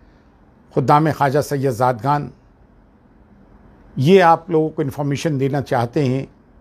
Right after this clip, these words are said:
और ये बताना भी चाहते हैं कि जगह-जगह से हिंदुस्तान के कोने-कोने से जो हज़रत ख्वाजा मोइनुद्दीन चिश्ती अलमारूफ गरीब नवाज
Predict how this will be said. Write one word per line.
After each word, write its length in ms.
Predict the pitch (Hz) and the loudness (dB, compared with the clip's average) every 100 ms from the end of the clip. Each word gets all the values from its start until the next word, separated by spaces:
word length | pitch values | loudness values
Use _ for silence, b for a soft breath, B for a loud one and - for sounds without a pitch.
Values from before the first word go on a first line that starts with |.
| _ _ _ - - | _ _ _ -20 -6
और 100 | 160 | 2
ये 100 | 175 | 2
बताना 400 | 170 147 147 165 | 4 2 2 4
भी 120 | 208 185 | 2 2
चाहते 360 | 151 143 156 | 0 0 0
हैं 280 | 160 151 165 - _ _ _ _ _ _ _ _ _ _ _ - - - - | -2 -2 -4 -12 _ _ _ _ _ _ _ _ _ _ _ -20 -20 -8 4
कि 380 | 185 185 147 - _ _ _ _ _ _ _ - | 6 6 2 -10 _ _ _ _ _ _ _ -10
जगह-जगह 680 | 117 170 214 185 165 165 156 | -2 0 2 2 2 4 2
से 360 | 117 - 123 - - | 0 -6 -6 -8 -8
हिंदुस्तान 580 | 156 165 160 - 165 170 | -2 0 -2 -2 0 0
के 160 | 151 160 | -2 -6
कोने-कोने 680 | - 180 208 196 160 156 147 | 0 2 4 2 -2 -2 -4
से 300 | - 131 104 - _ | -4 -8 -8 -16 _
जो 80 | 147 | -2
हज़रत 220 | 147 147 | 0 -2
ख्वाजा 300 | - 160 139 | -2 -2 -2
मोइनुद्दीन 400 | 143 143 139 139 | -2 -2 -4 -4
चिश्ती 460 | 110 151 - 151 110 - _ b b - | -6 -8 -8 -10 -12 -14 _ b b -6
अलमारूफ 560 | 143 147 143 143 156 131 | 0 2 2 2 0 0
गरीब 240 | 135 127 | -2 -2
नवाज 320 | 123 131 151 | -2 0 0